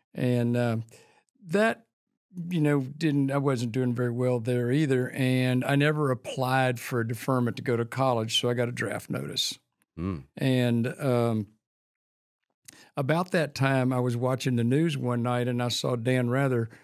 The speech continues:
Speaker 1: jump off a helicopter in a rice paddy in Vietnam, and I said, "I'm going there. I'm gonna go do that."
Speaker 2: Nice.
Speaker 1: And, uh, so I went to the, um, the draft office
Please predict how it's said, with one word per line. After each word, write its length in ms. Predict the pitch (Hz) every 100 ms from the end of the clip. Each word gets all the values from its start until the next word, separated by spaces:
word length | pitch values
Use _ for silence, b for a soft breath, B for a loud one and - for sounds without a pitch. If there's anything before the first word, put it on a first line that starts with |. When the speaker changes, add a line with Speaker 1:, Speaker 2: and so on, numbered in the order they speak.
| B _
Speaker 1:
jump 280 | 139 135 131
off 300 | 123 123 -
a 160 | 123 117
helicopter 680 | 135 147 - 120 - 131
in 80 | 117
a 80 | 113
rice 240 | 120 135
paddy 280 | 131 123 120
in 80 | 113
Vietnam, 440 | 123 120 131 135
and 60 | 120
I 40 |
said, 200 | 113 -
"I'm 100 | 165
going 300 | 143 107 107
there. 340 | 117 - 143 -
I'm 140 | - 185
gonna 160 | -
go 160 | - 117
do 240 | 104 -
that." 360 | - - - - - _ _ 151
Speaker 2:
Nice. 320 | 139 123 147
Speaker 1:
And, 400 | 131 123 120 123
uh, 220 | 120 117 113 B B B
so 280 | - 202 185
I 100 | 160
went 400 | 151 180 202 -
to 280 | 180 175 151
the, 320 | 147 147 143
um, 440 | 139 131 120 113 - _ _ _ _ _
the 280 | 156 143 127
draft 420 | 131 143 143 -
office 480 | 110 - 180 -